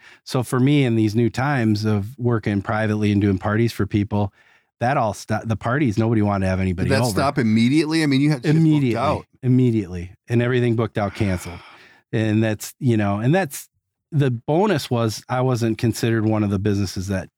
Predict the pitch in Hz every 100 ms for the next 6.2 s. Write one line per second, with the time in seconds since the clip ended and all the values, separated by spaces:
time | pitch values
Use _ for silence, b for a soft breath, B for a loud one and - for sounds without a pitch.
0 | - 104 98 - 107 - 220 123 92 -
1 | B B B B - 131 123 123 120 113
2 | 107 117 _ - 120 135 131 - 180 131
3 | 110 104 101 - _ - 131 180 147 -
4 | 139 139 - 95 85 139 139 104 95 95
5 | 110 98 95 B B B 117 107 104 98
6 | 95